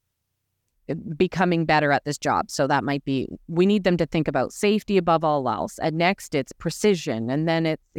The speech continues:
you know, there's certain sometimes mindset. Then we back up a little bit more and we say, "Okay, for each of those things, what are the objectives for this learning?" Okay, we're, we're gonna have to make sure that they know how to dig a hole. But first,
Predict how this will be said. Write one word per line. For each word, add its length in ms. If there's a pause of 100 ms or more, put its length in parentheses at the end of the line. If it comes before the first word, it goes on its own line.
you 60
know, 180
there's 220
certain 380
sometimes 520
mindset. 480 (880)
Then 140
we 120
back 360
up 100
a 60
little 240
bit 180
more 240
and 100
we 80
say, 300
"Okay, 300
for 260
each 240
of 140
those 320
things, 320
what 200
are 80
the 200
objectives 680
for 140
this 260
learning?" 540 (520)
Okay, 280
we're, 200
we're 140
gonna 180
have 200
to 100
make 180
sure 160
that 160
they 140
know 160
how 80
to 140
dig 240
a 80
hole. 340
But 160
first, 420